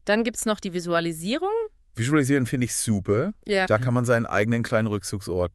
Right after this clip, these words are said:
Speaker 2: erschaffen.
Speaker 1: Genau. Stellt euch einfach einen friedlichen Ort vor.
Speaker 2: Ja?
Speaker 1: Einen Garten zum Beispiel.
Speaker 2: Ja.
Speaker 1: Oder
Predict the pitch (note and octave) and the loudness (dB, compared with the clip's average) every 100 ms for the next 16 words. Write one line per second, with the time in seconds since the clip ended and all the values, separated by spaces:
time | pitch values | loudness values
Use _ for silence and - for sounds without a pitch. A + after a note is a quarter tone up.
0 | - D#2 - - - - B3 B3+ A3 D#3 | -8 -12 -10 -12 -14 -4 2 4 4 4
1 | D3+ - - B3+ C#4 E4+ D#4 C4+ C#4 D4 | 0 -8 2 6 8 6 4 2 2 0
2 | C4 C4 C4+ - C#4 - B3 - - D#3+ | 0 0 0 -2 -6 -4 -8 -4 0 -2
3 | - - B2 D3+ - - A2+ D#3+ A#3 C4 | -2 -10 -10 -10 -10 -2 2 4 6 6
4 | A#3 A#3+ C4+ - G#3+ - C#3+ C3+ C3+ E3+ | 8 8 8 6 -2 -4 -10 -10 -8 -10
5 | - - - - - G2+ - A#3 A#3+ D4 | -12 -14 -12 -8 -4 -4 0 8 8 8
6 | C#4 | 6